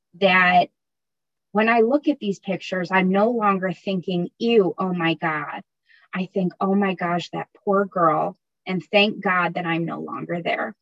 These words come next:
Thank God that I was rescued by my search and rescue team and that I can give back, because I've been fighting for freedom for fifteen years, in and out of eating disorder programs. And it is this program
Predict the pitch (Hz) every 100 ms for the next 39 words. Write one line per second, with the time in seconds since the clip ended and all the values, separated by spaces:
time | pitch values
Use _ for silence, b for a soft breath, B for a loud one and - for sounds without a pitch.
0 | _ 196 196 - 190 190 202 196 180 180
1 | 165 175 160 - 190 170 175 170 175 180
2 | 202 196 - 185 170 165 - 170 - 165
3 | 160 165 - _ _ _ _ _ _ 208
4 | 185 170 175 175 - 208 208 196 208 214
5 | 175 160 185 175 170 151 - - - -
6 | _ _ - 160 - 185 170 160 - _
7 | _ _ _ _ _ _ _ _ _ _
8 | _ 202 254 302 226 180 - 202 190 196
9 | 190 190 196 202 _ _ _ - 180 -
10 | 180 170 175 165 165 165 _ 220 202 -
11 | - 196 180 175 160 151 156 190 - 190
12 | 220 214 190 180 170 - 185 165 175 170
13 | - 175 175 156 180 170 170 170 165 -
14 | 185 202 202 160 - 170 - - 170 160
15 | 160 156 147 160